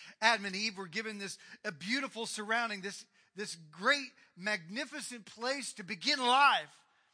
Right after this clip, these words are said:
And God said, "You can do anything you want, except don't eat of this, eat of this tree." And it wasn't a magic tree. It was just a tree that would enlighten them to rebellion.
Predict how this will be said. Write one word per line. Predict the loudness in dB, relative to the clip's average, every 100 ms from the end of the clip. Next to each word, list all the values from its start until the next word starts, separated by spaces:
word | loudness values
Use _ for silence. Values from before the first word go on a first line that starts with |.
| _ _ _ -20 _
And | -10 2
God | 4 4
said, | 0 -4
"You | -4
can | -4
do | 0 4
anything | 6 6 4 4
you | 4 6
want, | 8 8 4 0 -10 _ -20 -14 -8
except | -4 0 0 -2 -8 -20 _
don't | -2 -2 -2
eat | -8 -6
of | -8 -8
this, | -8 -8 -12 _ _ -2
eat | -2
of | -2
this | -6 -6
tree." | -8 -8 -6
And | -4
it | -2
wasn't | -4 -4 -6
a |
magic | -2 2 2 2 -6 -10
tree. | -6 -4
It | -4
was | -8
just | -10 -10 -12
a | -12
tree | -12 -10 -12 -12 -14 -18 -18 -6
that | -6
would | -4 -6
enlighten | 0 2 2 -2 -10
them | -8 -10
to | -10
rebellion. | -8 -6 -4 -4 -6 -12